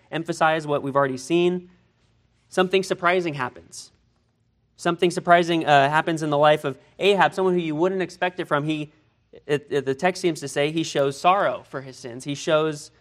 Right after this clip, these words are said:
repentance. You know, Ahab up until this point, you know, we, we know that he's, uh, he's prone to fits of emotion. So maybe like me, you, as you read this, you're compelled to ask the question, maybe this is just him getting emotional. Maybe this isn't sincere. Maybe it's just Ahab,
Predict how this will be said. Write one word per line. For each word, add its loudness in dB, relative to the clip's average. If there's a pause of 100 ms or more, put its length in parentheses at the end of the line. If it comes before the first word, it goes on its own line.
(220)
repentance. -6 (720)
You 0
know, 2
Ahab 6
up 2
until 0
this -2
point, -2
you -6
know, -2
we, -4
we -4
know 2
that -4
he's, -6
uh, -4
he's -8
prone -4
to -8
fits -6
of -6
emotion. -4
So -2 (220)
maybe 4
like 2
me, 0
you, -4 (140)
as 2
you -8
read -2
this, -2
you're -6 (240)
compelled 2
to 2
ask 0
the -10
question, -4
maybe 0
this -2
is -6
just -8
him -4 (340)
getting 2
emotional. 0
Maybe 0
this -2
isn't -4
sincere. -8
Maybe -6
it's -8
just -10
Ahab, -4